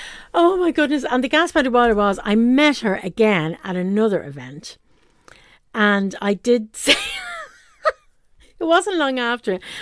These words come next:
and I did say to her, "We actually met before."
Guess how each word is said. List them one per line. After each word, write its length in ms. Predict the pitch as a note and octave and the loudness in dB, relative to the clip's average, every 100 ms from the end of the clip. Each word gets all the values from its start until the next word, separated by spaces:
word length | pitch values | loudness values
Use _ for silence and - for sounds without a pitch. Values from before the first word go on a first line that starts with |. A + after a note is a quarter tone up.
| - F4+ | -4 2
and 140 | E4 | 2
I 80 | E4 | 2
did 180 | F4 - | 0 -4
say 200 | D#4+ D4+ | -4 -2
to 140 | B3+ | -4
her, 60 | A#3 - - - | -6 -12 -20 -8
"We 240 | C4+ E4+ B4 | -2 0 0
actually 360 | A#4+ - D4+ A#3 | -2 -6 -4 -2
met 460 | F#3 A3 G4 - - | -2 -2 -4 -8 -12
before." 720 | B3 - A#3+ D#4 F4 F3 F#3 | -12 -4 -2 0 0 0 -4